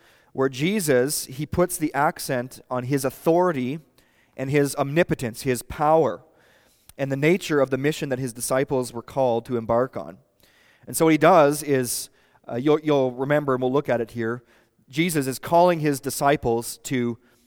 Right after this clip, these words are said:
set aside their fishing nets and to go be fishers of men, which you see there in, uh, in verse ten.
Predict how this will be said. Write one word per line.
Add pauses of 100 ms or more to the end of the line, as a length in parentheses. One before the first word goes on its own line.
(420)
set
aside
their
fishing
nets (680)
and
to
go
be
fishers
of
men, (600)
which
you
see
there (460)
in,
uh, (400)
in
verse
ten.